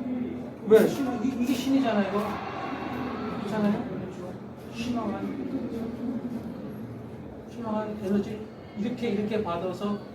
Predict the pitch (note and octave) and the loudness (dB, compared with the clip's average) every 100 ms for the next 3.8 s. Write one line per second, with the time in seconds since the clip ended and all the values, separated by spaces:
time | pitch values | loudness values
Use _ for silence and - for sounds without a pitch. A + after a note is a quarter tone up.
0 | - - - - G3 G3+ G#3+ A#3 G#3 G3 | -12 -12 0 6 8 8 6 6 6 6
1 | F#3+ F#3+ F#3 D3+ - C#3+ - - - F#3 | 4 2 0 -2 -6 -10 -10 -12 -6 -2
2 | G#3+ A3 B3+ A3 G#3 G3+ G3+ F#3 F3+ - | 0 0 -2 2 4 4 2 0 -2 -2
3 | F3 - F#3+ F3+ E3 D3+ C#3 | -4 -2 0 0 0 -2 -2